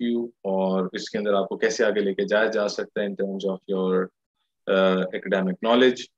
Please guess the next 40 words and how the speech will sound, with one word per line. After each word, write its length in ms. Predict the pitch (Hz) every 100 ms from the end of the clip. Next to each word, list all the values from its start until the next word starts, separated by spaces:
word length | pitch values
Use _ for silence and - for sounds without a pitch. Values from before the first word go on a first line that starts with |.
| _ -
Academic 380 | - 107 117 131
knowledge, 300 | 127 127 127
देखो, 180 | 131 147
degree 340 | 123 123 139
चाहिए 280 | 135 127 127
होती 320 | 104 95 92
है 140 | 90
eventually 500 | - 95 92 90 117
ना। 100 | 151 - _
अगर 200 | 127 139
आप 100 | 156
बाहर 320 | 151 131 143 156
जा 180 | 147
रहे 160 | 147 156
हो, 240 | 147 147 - _ _ _ _ _ _ 110
आप 180 | 110
एक, 100 | 123 - _ _ _ _
आप 340 | _ _ 110
उसका 300 | 113 - -
एक, 120 | 117 117 - _ 107
uh, 340 | 104 101 98 _ _ -
कॉस्ट 340 | - 113 117
effect 280 | - 123 -
निकाल 300 | 117 113 135
के 100 | 135
जा 140 | 104
रहे 120 | 95 -
हो 60 |
ना, 120 | 95 92
पैसे 240 | 87 123
खर्च 220 | 113 113
करके 320 | - 113 - 104
जा 60 |
रहे 120 | 98
हो, 60 | 95
फिर 340 | - _ 117
वहाँ 200 | 107 113
job 280 | 110 117 123
नहीं 120 | 139
मिलेगी, 640 | 131 123 120 120 120 113